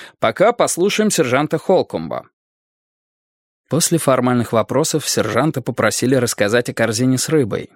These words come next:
найденной в домике Сейбина. «Рыба была направлена в техническую лабораторию полицейского управления. Мы проделали несколько экспериментов.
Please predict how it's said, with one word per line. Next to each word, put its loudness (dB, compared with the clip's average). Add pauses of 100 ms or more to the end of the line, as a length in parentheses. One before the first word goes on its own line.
(120)
найденной 2
в -4
домике 0
Сейбина. -4 (1300)
«Рыба 4
была 4
направлена 2
в -8
техническую 2
лабораторию 2
полицейского 0
управления. 0 (300)
Мы 0
проделали 2
несколько 0
экспериментов. -2